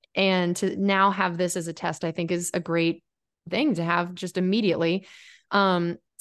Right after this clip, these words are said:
and then, yeah, the defensive line, their offensive line, the Lions' offensive line consistently has ranked in the top five and often number two in the league,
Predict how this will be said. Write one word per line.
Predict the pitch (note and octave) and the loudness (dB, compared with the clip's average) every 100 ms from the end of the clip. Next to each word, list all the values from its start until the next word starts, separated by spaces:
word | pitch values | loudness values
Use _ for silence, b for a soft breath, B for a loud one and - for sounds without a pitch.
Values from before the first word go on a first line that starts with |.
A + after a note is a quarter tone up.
| - | -6
and | G#3+ G#3+ | 0 2
then, | A3 | 2
yeah, | A3 G3 | 2 2
the | |
defensive | G3 B3 C4+ A3+ | 0 -2 -4 -4
line, | G#3 G3 F#3+ F#3+ _ _ _ _ _ _ - | -2 -2 -2 -6 _ _ _ _ _ _ -10
their | E3 A3+ C4 E4 | 2 4 6 4
offensive | A3+ G#3 G#3 F#3 E3 | 4 2 0 -2 -4
line, | E3+ - F#3 | -6 -4 -2
the | |
Lions' | F#3 G#3 A3+ | 2 2 2
offensive | G#3 G3 G3 F#3 | 0 -2 -4 -2
line | F3 F3 E3+ - | -2 -2 -6 -6
consistently | G#3+ F#3+ - B3+ B3 B3+ G3+ | -4 -2 -4 -4 -2 0 2
has | G3+ F#3 | 2 2
ranked | F3+ F3+ | 0 0
in | F3+ | -2
the | F3 | -2
top | F3+ F3+ - | 0 0 2
five | F#3 F3 E3+ | 2 2 0
and | E3+ - | -2 2
often | F#3+ G3 F#3+ F3+ | 2 2 -2 -4
number | E3+ E3+ | -4 -6
two | - E3+ E3 D#3+ - | -4 -4 -2 -4 -6
in | F3 | -4
the | D#3+ | -4
league, | D#3+ - F3+ | -6 -8 -12